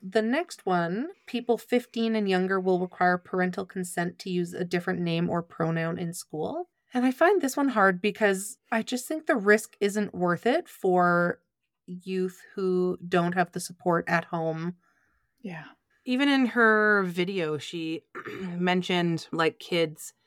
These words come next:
Speaker 3: and being able to talk to a safe adult, but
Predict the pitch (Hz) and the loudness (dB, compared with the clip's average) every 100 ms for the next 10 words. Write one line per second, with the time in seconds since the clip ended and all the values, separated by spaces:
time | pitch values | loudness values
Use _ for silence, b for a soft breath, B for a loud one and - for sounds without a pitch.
0 | _ _ _ 175 170 160 165 160 160 156 | _ _ _ 0 0 0 0 2 2 0
1 | 147 160 151 - - 165 151 131 - - | -2 0 0 0 -4 -2 -2 -2 -4 0
2 | 160 143 151 151 143 143 - - _ _ | 0 0 -2 -2 -2 -4 -8 -14 _ _
3 | _ _ _ _ 156 - | _ _ _ _ 0 0